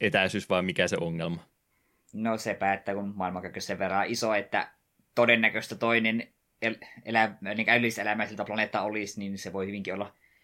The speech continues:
Speaker 2: niin käsittämättömän matkan päässä, että sitä ei pysty yksinkertaisesti matkustamaan,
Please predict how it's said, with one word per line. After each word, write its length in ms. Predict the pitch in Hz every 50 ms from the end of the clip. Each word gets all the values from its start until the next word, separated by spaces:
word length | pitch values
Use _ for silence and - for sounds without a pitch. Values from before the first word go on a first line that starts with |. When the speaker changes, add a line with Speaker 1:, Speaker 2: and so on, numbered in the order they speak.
| _ _ _ _ _ _ _ _ _ _ _ - - _ _
Speaker 2:
niin 120 | - 202 196
käsittämättömän 500 | 196 190 185 170 - 160 151 - 151 151
matkan 320 | 147 143 147 147 131 117
päässä, 280 | 131 131 127 120 - 123
että 80 | 117
sitä 180 | - 110 117 110
ei 60 | 110
pysty 320 | 107 120 123 117 - - -
yksinkertaisesti 600 | 117 110 - 117 107 92 95 - 101 101 - -
matkustamaan, 840 | 110 104 104 104 - - 104 - - 98 104 107 98 80 76 82 -